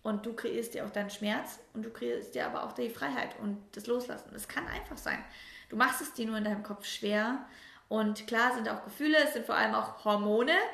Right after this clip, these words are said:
Das darf man nicht vergessen, vor allem wenn du mit der Person, ähm, körperlich zusammen bist. Dann sind da auch ganz viele Hormone, ähm,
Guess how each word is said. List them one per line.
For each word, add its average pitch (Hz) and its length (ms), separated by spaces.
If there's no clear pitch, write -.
Das 226 120
darf 226 180
man 233 100
nicht 226 140
vergessen, 226 460
vor - 140
allem 220 280
wenn 214 120
du 214 60
mit 208 120
der 214 80
Person, 220 600
ähm, 202 460
körperlich 151 580
zusammen 143 420
bist. - 380
Dann 214 180
sind 220 140
da 220 100
auch 214 60
ganz 214 180
viele 208 240
Hormone, 226 680
ähm, 208 920